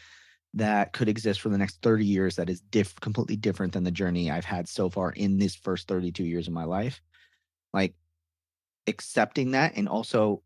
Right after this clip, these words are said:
exploring it, like, playing with it, I think, in some ways. Like, hey, do I, you know, what, do I wanna, you know, do that? And, and, and my girlfriend, Della, has been awesome. And she's, uh,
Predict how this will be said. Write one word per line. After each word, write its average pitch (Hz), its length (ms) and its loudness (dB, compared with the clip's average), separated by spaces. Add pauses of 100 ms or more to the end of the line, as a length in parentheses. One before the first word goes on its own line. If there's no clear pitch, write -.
exploring 87 720 -2
it, - 240 -12 (140)
like, - 140 -12 (100)
playing 92 420 0
with 69 220 -6
it, - 160 -6
I - 80 -8
think, - 220 -10
in - 60 -8
some - 200 -8
ways. - 260 -12
Like, 80 220 -6 (720)
hey, 113 240 4
do 110 180 0
I, 107 160 2 (180)
you 110 160 -4
know, 98 140 2
what, 101 240 0 (120)
do 110 140 -2
I 104 120 2
wanna, 104 520 0
you 101 120 -4
know, 98 120 0
do 101 180 -2
that? 95 140 2
And, 95 280 -2
and, 110 240 -2 (120)
and 104 140 -2
my 110 60 2
girlfriend, 104 680 0
Della, 98 460 0
has 98 140 -10
been 95 200 -4
awesome. 95 460 -2
And 90 100 -2
she's, 95 400 -6
uh, 90 180 -4